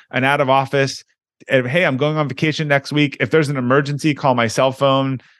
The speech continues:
You guys got it. I'm not gonna respond." Like, these are important signals. The other thing I've, I actually hear a lot more people doing, and I picked up on this years ago.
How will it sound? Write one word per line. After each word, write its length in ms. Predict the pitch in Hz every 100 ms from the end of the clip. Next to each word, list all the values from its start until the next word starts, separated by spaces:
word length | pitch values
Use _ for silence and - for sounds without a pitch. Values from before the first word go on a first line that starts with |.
| _ _ -
You 120 | 120
guys 200 | 139 120
got 280 | - 131 139
it. 100 | 135
I'm 120 | 123
not 160 | 123 123
gonna 120 | 120
respond." 760 | 113 - 131 131 135 135 131 120
Like, 220 | 110 - -
these 360 | 117 107 143
are 100 | 160
important 460 | 131 107 127 95 107
signals. 560 | - 120 110 98 95 - _ _ _ _
The 140 | - -
other 240 | 151 202
thing 260 | 175 139 123
I've, 180 | 113 101 - -
I 100 | 104
actually 380 | - 117 120 110
hear 220 | - 139
a 80 | 123
lot 160 | 107 92
more 140 | 107
people 260 | 110 98 90
doing, 420 | 98 101 98 92
and 80 | 95
I 80 |
picked 280 | 98 117 107
up 140 | 104 101
on 100 | 92
this 180 | 87
years 220 | 98 101 95
ago. 340 | 90 85 85